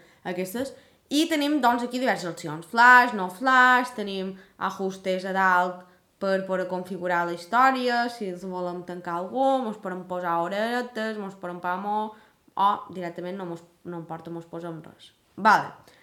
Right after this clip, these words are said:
Després també hi ha un munt d'opcions. Hi ha una opció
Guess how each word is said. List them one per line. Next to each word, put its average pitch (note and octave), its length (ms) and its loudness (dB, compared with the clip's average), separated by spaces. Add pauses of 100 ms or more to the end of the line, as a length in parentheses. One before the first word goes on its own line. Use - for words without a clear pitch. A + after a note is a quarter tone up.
(340)
Després G4 320 0
també G#4+ 300 0
hi F#4 80 -2
ha F#4 140 0 (140)
un D#4 220 0
munt D#4 300 0
d'opcions. F#3+ 1080 -8 (580)
Hi A#3 160 2
ha C#4 100 8
una F4 220 0
opció C#4 340 -4